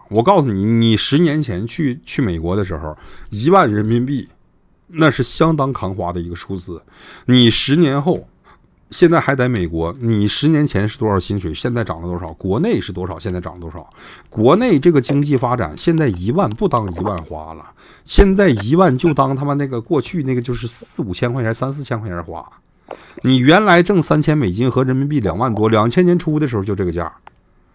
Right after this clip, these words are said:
那个两千年初的时候两万多，那人民币那是相当扛用了。二零二四年的今天两万多也狗逼不是，眨巴眼儿就没。我现实不吹牛逼的，后面俩柜都他妈五千人民币了。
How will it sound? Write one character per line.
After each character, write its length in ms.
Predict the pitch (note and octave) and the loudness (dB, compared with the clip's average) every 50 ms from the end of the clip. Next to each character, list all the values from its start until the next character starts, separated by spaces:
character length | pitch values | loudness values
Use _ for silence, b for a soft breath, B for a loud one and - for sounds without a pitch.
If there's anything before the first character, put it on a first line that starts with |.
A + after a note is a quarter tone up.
| b b b b b b b | b b b b b b b
那 160 | F3 A#3+ C4 | 4 6 8
个 80 | A3 G3+ | 8 8
两 220 | E3+ D#3 D3 D#3 | 10 10 10 10
千 160 | - - A3 | 8 6 6
年 140 | G#3 G#3+ G#3 | 6 4 2
初 180 | - - G3+ F#3+ | 0 0 2 4
的 60 | G#3 | 4
时 80 | F3+ | 6
候 40 | F3+ F#3 | 6 6
两 180 | D3+ G2+ A2 | 4 4 2
万 160 | C#3+ E3 C#3+ | 2 2 2
多， 160 | C3 C3 C#3 D3 | 2 2 0 2
那 80 | D#3 | 2
人 160 | C#3 A2 A2+ | 2 2 2
民 100 | C3 C3+ | 0 0
币 140 | C#3 D3+ C#3+ | 0 0 -2
那 100 | C3 B2+ | 0 0
是 80 | B2 C3 | -2 -2
相 220 | - - C3+ C3+ | -2 0 0 0
当 120 | C3 C3 C3+ | 0 0 -2
扛 160 | A2+ - E2+ E2+ | -2 -4 -4 -4
用 120 | G2+ A#2 G#2 E2+ D#2 | -4 -4 -6 -6 -8
了。 100 | D#2 D#2 B B B B B | -10 -14 B B B B B
二 240 | B G#3 B3 A#3 - | B 8 10 10 10
零 180 | D3 C#3+ D#3 G#3 | 10 8 8 6
二 180 | G3 A3 G3+ | 6 6 6
四 220 | F3 - - G3+ E3+ | 6 4 2 0 0
年 160 | B2+ A#2 A#2+ | 2 0 0
的 60 | C3+ | -2
今 200 | A#2+ - C3 C3 | -2 -2 -2 0
天 200 | A2+ B2 A#2 A2+ | 0 0 0 2
两 160 | G#2+ F#2 E2 | 0 0 0
万 180 | G2+ C#3 C#3+ A2+ | 0 0 0 0
多 180 | G2+ A2 G#2+ G#2 | 0 0 0 0
也 200 | G#2 G2 G#2 A2+ | 0 -2 -2 -4
狗 160 | A2+ - E2+ | -4 -6 -10
逼 260 | D#2+ E2 F#2+ G2 G2 | -10 -10 -10 -12 -10
不 100 | F#2+ F2+ | -10 -12
是， 240 | E2+ - - F#2 E2 | -12 -10 -10 -12 -10
眨 240 | - - F#2+ G2 A2+ | -8 -6 -6 -4 -4
巴 80 | C#3 | -4
眼 80 | C#3+ A#2 | -4 -4
儿 140 | F2+ E2+ F2 | -4 -6 -8
就 80 | G2+ F2+ | -8 -8
没。 280 | E2+ D#2 D#2 D#2+ D#2 - _ _ _ _ _ _ _ _ _ _ _ _ _ _ _ _ _ _ _ | -8 -10 -14 -18 -20 -20 _ _ _ _ _ _ _ _ _ _ _ _ _ _ _ _ _ _ _
我 120 | - B2 C3+ | 2 2 2
现 200 | - - F#3 E3+ | 4 4 4 4
实 120 | - F3 | 4 0
不 120 | E3+ F3 | 0 0
吹 160 | E3+ - F3 E3 | 0 2 2 2
牛 140 | D#3 D#3 D3+ | 2 2 0
逼 160 | C#3+ C#3 C#3 C#3+ | 0 0 0 0
的， 40 | C3 | 0
后 140 | - E3 | 0 0
面 100 | D3+ C#3+ | -2 0
俩 200 | C3 G#2+ E2+ F2+ | 0 0 -2 -2
柜 200 | F2 - D#3+ C#3 | -2 -2 -2 -2
都 120 | G#2+ G#2+ G#2+ | -2 -4 -4
他 80 | A#2+ | -4
妈 100 | A#2 A#2 | -6 -6
五 160 | G#2+ F#2 F2 E2 | -6 -8 -10 -10
千 180 | - - F#2 | -8 -6 -6
人 120 | F#2 F2+ F2 | -6 -6 -8
民 120 | E2+ E2 | -8 -10
币 160 | E2 E2+ E2 | -10 -12 -12
了。 80 | D#2 | -14